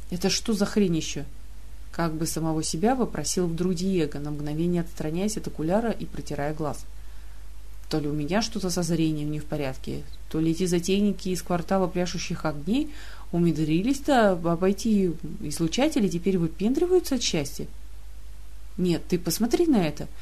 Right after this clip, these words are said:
Впервые вижу, чтобы крыша мигала. Витька, тоже не шибко знакомый с магическим мерцанием крыш, с интересом придвинулся ближе и заглянул в трубу. Искать долго не пришлось, и труба была уже нацелена в нужную сторону,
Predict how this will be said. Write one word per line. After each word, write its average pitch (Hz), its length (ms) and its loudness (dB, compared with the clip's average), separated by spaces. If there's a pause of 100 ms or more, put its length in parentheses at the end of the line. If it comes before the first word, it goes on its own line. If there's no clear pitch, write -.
(240)
Впервые 262 560 8
вижу, 220 420 10
чтобы 175 280 0
крыша 320 420 4
мигала. 190 640 4 (920)
Витька, 311 380 4
тоже 294 300 4
не 196 140 6
шибко 214 340 2
знакомый 180 480 2
с - 100 -4
магическим 175 600 -2
мерцанием 160 580 -2
крыш, 269 400 2 (260)
с - 120 -6
интересом 170 520 0
придвинулся 202 640 0
ближе 160 440 0
и - 20 -6
заглянул 151 440 -2
в 151 60 -8
трубу. 196 480 -2 (720)
Искать 160 400 -4
долго 160 260 2
не 185 120 0
пришлось, 165 640 -4 (260)
и 175 80 -4
труба 165 440 2
была 196 280 4
уже 202 220 2
нацелена 208 560 2
в 170 60 0
нужную 185 360 2
сторону, 240 500 0